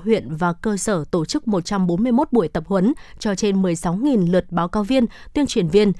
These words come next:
ba mươi quận, huyện, thị xã. Nhiều mô hình tuyên truyền vận động phụ nữ chấp hành pháp luật tại cộng đồng dân cư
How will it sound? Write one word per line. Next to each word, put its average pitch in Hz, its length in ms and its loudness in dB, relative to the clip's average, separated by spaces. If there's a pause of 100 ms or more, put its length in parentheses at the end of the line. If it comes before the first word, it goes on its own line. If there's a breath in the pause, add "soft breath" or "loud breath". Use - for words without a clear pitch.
(200 soft breath)
ba 226 180 -2
mươi 214 120 0
quận, 156 160 -4
huyện, 160 180 -2
thị 160 120 -2
xã. 208 320 -2 (420 soft breath)
Nhiều 226 160 4
mô 277 140 2
hình 233 240 2
tuyên 233 200 0
truyền 190 260 0
vận 156 200 -4
động 165 140 -4
phụ 175 180 -4
nữ 190 260 0
chấp - 160 -6
hành 202 180 -4
pháp 254 200 -4
luật 220 160 2 (300 loud breath)
tại 190 140 0
cộng 180 180 -4
đồng 185 180 0
dân 214 180 -2
cư 233 260 0